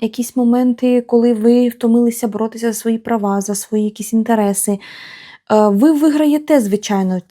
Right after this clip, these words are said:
е, по цій карті, по п'ятірці мечів ви виграєте, але це, скажімо так, вам дається не дуже, якби ви не задоволені цим ситуацією, ви втомилися від цього всього. Е,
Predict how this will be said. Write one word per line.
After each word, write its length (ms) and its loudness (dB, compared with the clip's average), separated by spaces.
е, 60 0
по 160 -2
цій 240 -4
карті, 440 -2
по 100 -10
п'ятірці 560 -4
мечів 340 -2
ви 100 0
виграєте, 640 -2
але 420 -2
це, 220 2
скажімо 300 0
так, 240 -6
вам 220 2
дається 540 0
не 300 2
дуже, 580 0
якби 340 4
ви 120 4
не 100 4
задоволені 580 0
цим 260 -8
ситуацією, 680 -4
ви 160 0
втомилися 680 0
від 140 -6
цього 200 -8
всього. 440 -6
Е, 320 2